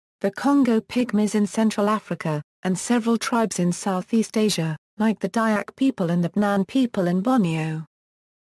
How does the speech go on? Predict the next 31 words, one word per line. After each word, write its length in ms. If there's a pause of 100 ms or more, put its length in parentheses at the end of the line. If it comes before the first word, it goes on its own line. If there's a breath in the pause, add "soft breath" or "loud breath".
Food 360
resources 580
within 280
the 80
forest 480
are 160
extremely 640
dispersed 680
due 200
to 100
the 100
high 240
biological 640
diversity, 760
and 120
what 240
food 260
does 200
exist 440
is 140
largely 460
restricted 640
to 100
the 140
canopy 580
and 140
requires 480
considerable 800
energy 380
to 140
obtain. 600